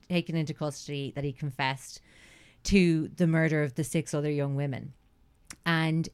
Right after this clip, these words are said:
uh, when he was asked why he turned himself in, he said that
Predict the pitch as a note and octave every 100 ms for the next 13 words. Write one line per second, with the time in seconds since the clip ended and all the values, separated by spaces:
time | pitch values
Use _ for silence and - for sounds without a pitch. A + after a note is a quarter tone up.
0 | E3 D#3+ D#3 D3+ E3+ F#3 F#3 - F3+ A3+
1 | - A#3 G#3+ G#3 F#3 E3+ E3+ D#3 D3+ B2+
2 | - - _ - - - F#3+ F3 - F#3+
3 | F3+ F3 - - E3+ E3 D#3 D#3 -